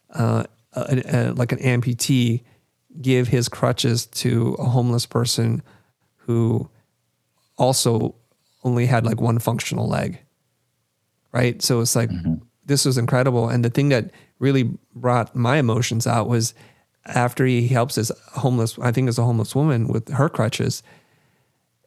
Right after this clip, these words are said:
Speaker 1: uh, she, they, they embrace. And it's not just, like, a,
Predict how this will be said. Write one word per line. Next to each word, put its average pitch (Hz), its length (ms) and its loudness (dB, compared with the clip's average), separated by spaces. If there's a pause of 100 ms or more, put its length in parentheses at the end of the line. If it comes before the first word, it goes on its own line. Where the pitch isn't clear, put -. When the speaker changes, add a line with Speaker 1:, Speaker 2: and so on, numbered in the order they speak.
(220)
Speaker 1:
uh, 120 140 2
she, - 420 -2
they, 139 180 2
they 135 160 2
embrace. 123 560 2 (1160)
And 131 160 0
it's 131 180 2
not 165 140 2
just, 160 220 0
like, 113 200 2
a, 104 300 -2